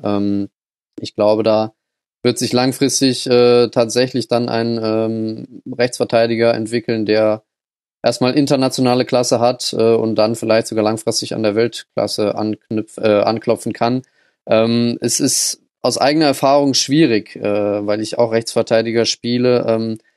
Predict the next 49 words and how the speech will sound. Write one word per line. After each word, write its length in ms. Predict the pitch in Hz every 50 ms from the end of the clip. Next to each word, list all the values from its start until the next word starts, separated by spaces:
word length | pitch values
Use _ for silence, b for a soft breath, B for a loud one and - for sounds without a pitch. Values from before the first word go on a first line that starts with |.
| _ _ _ _ _ _ -
das 140 | 120 107
richtige 300 | 127 143 139 - 135 123
Maß 320 | 120 120 120 131 147 143 -
zu 100 | - 135
finden 400 | - - 143 143 139 131 135 135
aus, 380 | - 127 123 123 - - -
aus 200 | - - 120 113
Offensive 460 | - 131 127 - 131 117 123 123 123 127
und 120 | 120 110
Defensive. 540 | 127 127 - 120 107 95 98 98 95 98 101
Und 280 | 104 101 107 98 -
bei 100 | - 104 107
Joshua 240 | 110 113 113 113 107
Kimmich 280 | - 127 123 120 117
ist 120 | 127 110 117
es 100 | 110 98
so, 200 | 110 110 120 123
jedes 320 | 110 120 123 117 - -
Mal, 180 | 120 113 113 110
wenn 120 | 113 117
ich 140 | 110 - 120
ihn 120 | 110 107
sehe, 360 | 101 104 110 117 123 127 131 - _ _ _ _ _ _ _ _ -
äh, 380 | - 107 107 107 107 107 107 101
fällt 240 | - 123 117 110
mir 140 | 127 117 -
auf, 280 | - 113 120 120 - -
wie 60 | 120
leicht 380 | 107 107 110 120 131 131 - -
ihm 120 | 117 110
alles 260 | 101 104 104 104 -
fällt 340 | - - 104 104 107 101 -
und 200 | 113 107 98 101
wie 60 | 110
leicht 320 | 101 104 110 120 123 - 117
es 100 | 107 123
ihm 120 | 120 117
auch 100 | 113 113
mal 160 | 117 110 110
fällt, 300 | 107 - 123 117 120 113
so 100 | - 117
einen 240 | 110 110 113 113 104
Ball 200 | 107 113 117 123
dann 200 | 120 117 113 110
wirklich, 400 | 120 113 - 120 110 - - -
äh, 180 | 117 117 117 110
den 140 | 113 110
Korridor 380 | - - 123 123 123 120 113 110
runterzuspielen, 840 | 113 123 123 127 117 - 131 - - - - 127 127 127 131 127